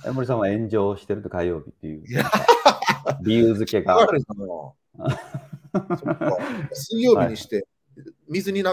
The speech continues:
Speaker 2: してもらう水曜日に
Speaker 1: <laughs> そう、そう、そう。
Speaker 2: やりたいなと思いますけど。
Speaker 1: <laughs> そうね、まあ、曜日、サブエムシーっていうことでしたっけ？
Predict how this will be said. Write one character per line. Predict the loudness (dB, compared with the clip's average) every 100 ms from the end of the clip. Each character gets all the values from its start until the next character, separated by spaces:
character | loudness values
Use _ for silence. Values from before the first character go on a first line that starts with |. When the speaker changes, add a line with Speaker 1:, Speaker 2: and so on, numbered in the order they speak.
| 2
Speaker 2:
し | 2
て | 2
も | 4
ら | 4
う |
水 | 2 0
曜 | 0 0
日 | 0
に | -2 0 -2
Speaker 1:
<laughs> | 0 0
そ | 2 2
う、 |
そ | 0 -4
う、 | -6
そ | -10
う。 |
Speaker 2:
や | -8
り | -4
た | -2 -2
い |
な | -2 -4
と |
思 | -2 0 -2
い | -2
ま | -12
す | -16 _ -12
け |
ど。 | -12 -14 -20
Speaker 1:
<laughs> | -20
そ | 0 2
う | 4
ね、 | 2
ま | 2
あ、 |
曜 | 2 2
日、 | 0 -2
サ | 4 4
ブ | 4 0 -4
エ | -2
ム | -2 -2
シ | -2 -2 -2
ー |
っ |
て | -2
い | -2
う |
こ | -2 -2
と | -2 0
で | -4
し | -4
た | -8
っ | -4
け？ | -4 -4